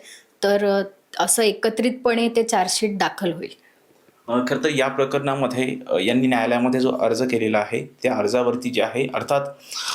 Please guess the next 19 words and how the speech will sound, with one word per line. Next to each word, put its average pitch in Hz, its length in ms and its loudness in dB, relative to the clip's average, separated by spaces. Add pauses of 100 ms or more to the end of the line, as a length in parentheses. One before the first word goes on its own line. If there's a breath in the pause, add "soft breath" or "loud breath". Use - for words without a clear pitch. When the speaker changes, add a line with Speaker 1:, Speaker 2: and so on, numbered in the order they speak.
(120)
Speaker 2:
अ, 113 60 2 (680)
हे 139 320 0
दत्त 131 220 -2
गाडे 131 200 2
प्रकरणावरती 127 560 0
पुढे 127 320 -2
जी 131 120 0
सुनावणी 123 340 0
होणार 117 220 0
आहे, 117 160 -2
ती 131 240 -2
आठ 120 220 -2
एप्रिलला 113 320 -2
होणार 107 200 0
आहे, - 160 -2
असं - 180 -8
त्यांनी 107 180 0
सांगितलेलं 104 400 -4
आहे. - 100 -12